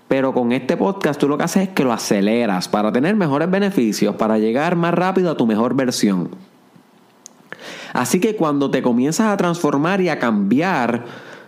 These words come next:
es bueno que estés pendiente a cinco cosas que te voy a estar discutiendo hoy, cinco puntos clave que te van a dejar saber que se dio un proceso de transformación en ti. Puede ser un poquito light,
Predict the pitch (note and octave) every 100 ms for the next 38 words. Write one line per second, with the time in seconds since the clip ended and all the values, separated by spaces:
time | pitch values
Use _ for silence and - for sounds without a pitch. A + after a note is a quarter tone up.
0 | - _ _ _ - C#3 F#3 A3 F#3 -
1 | D#3 - F#3+ F3+ G3+ G3+ F3 B2 - F3+
2 | G#3 G#3 F#3+ D3+ E3+ E3 - F#2 - -
3 | G2+ G2+ A#2+ C#3 D3 C#3+ D3 B2+ A2+ B2+
4 | C3 G#2 G#2 G#2 E2 - - - C3+ C#3+
5 | D#3 D3+ D#3 D#3 C3 - C3 C#3 G2+ E2
6 | - - - - - - _ C#3 C3+ C#3+
7 | D#3 G3 A3 F#3 F3+ F#3 F#3 F3+ F#3 F3
8 | G3+ E3+ - D3 - C#3 B2+ B2+ E3 A3
9 | A#3 G3+ E3+ E3 E3 E3 D#3+ E3 D3 D3
10 | C#3+ C#3+ C3 B2+ B2 B2+ B2 A#2+ G#2 G2
11 | F#2+ C3+ E3 E3+ D3+ C#3 - C3 C3+ C#3+
12 | C#3 C3+ C3 F#3 A3 G#3+